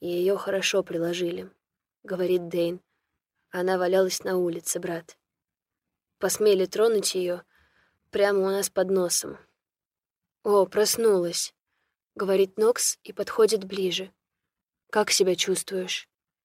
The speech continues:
Я присаживаюсь, вцепившись в край кровати, и морщусь от боли. Не стоило так резко вставать.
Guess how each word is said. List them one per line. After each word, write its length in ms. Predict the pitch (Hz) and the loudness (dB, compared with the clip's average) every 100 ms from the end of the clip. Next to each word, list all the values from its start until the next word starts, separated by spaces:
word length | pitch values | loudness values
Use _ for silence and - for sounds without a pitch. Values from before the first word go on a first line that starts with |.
| _ _ _ _ _ - | _ _ _ _ _ -8
Я 200 | 220 220 | -4 -4
присаживаюсь, 880 | 208 190 240 247 220 196 185 - - _ | -2 0 2 2 0 -2 -2 -4 -8 _
вцепившись 640 | - - 214 226 - 220 - | -10 -8 -4 -4 -2 -2 -4
в 80 | |
край 200 | - 214 | -4 -4
кровати, 640 | 208 214 226 247 - 196 190 - _ _ _ | -4 -4 -2 0 -2 -6 -12 -20 _ _ _
и 120 | 226 | -8
морщусь 500 | 196 226 226 220 - | 2 2 2 -2 -4
от 100 | 214 208 | -4 -4
боли. 380 | 208 185 190 - _ _ _ _ _ _ - | -2 -2 -6 -12 _ _ _ _ _ _ -10
Не 100 | 208 | -6
стоило 420 | - 262 226 190 | 2 4 4 2
так 220 | 190 190 | -4 -6
резко 280 | 202 190 - | -6 -6 -8
вставать. 600 | - 214 190 180 - | -10 -8 -8 -8 -10